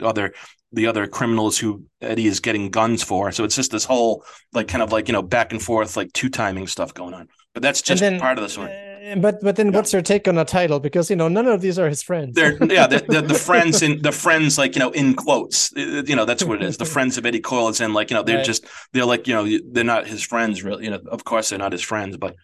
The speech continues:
Speaker 1: you know, th-, th-, these are the people that you deal with in the underworld. You know what I mean? But I think,
Speaker 2: Exactly.
Speaker 1: like, I actually think out of all the characters in the movie, I think Jackie Brown is the most, see, they, they all have a code. Like, Jackie Brown has his code. Like, there's a great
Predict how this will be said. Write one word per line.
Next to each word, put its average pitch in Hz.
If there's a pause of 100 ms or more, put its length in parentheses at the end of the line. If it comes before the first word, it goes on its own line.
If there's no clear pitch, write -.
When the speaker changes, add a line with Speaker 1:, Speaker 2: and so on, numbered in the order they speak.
(140)
Speaker 1:
you 120
know, 110
th-, 123
th-, 139
these 135
are -
the 127
people 127
that 117
you 113
deal 123
with 113
in 123
the 110
underworld. 104
You 113
know 117
what 110
I 110
mean? 117 (260)
But 139
I 139
think, 156
Speaker 2:
Exactly. 127
Speaker 1:
like, 139
I 139
actually 156
think 135 (760)
out 135
of 120
all 139
the 135
characters 131
in 120
the 113
movie, 120
I 123
think 123
Jackie 120
Brown 117
is 104
the 113
most, 110 (680)
see, -
they, 147
they 147
all 160
have 160
a 127
code. 107
Like, 123
Jackie 143
Brown 139
has 131
his 120
code. 120
Like, 98
there's -
a 147
great 117